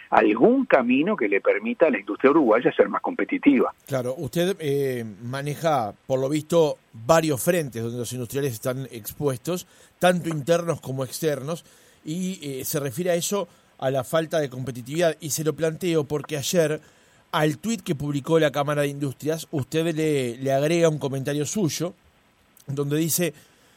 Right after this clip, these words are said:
Speaker 2: "Como industriales vemos con asombro una medida unilateral de esta magnitud",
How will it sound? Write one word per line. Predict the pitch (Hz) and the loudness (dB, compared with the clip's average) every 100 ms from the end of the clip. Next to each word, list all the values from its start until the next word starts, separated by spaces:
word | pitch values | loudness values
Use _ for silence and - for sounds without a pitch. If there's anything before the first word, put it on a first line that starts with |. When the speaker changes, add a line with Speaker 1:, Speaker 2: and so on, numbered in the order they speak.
| _ _ | _ _
Speaker 2:
"Como | - 156 165 | 0 0 0
industriales | 165 151 185 202 185 | -2 -2 0 2 2
vemos | 156 175 180 180 - - | 2 0 0 -2 -4 0
con | 170 180 - | 2 2 0
asombro | 156 147 202 185 165 160 175 - | -2 0 2 2 2 -2 -2 -2
una | 151 156 | -2 0
medida | 147 151 165 160 170 | 0 2 2 2 0
unilateral | 170 170 165 143 156 160 131 | 0 2 0 2 4 4 2
de | |
esta | 139 151 | -4 -4
magnitud", | 143 143 151 196 180 | -4 -4 -4 0 0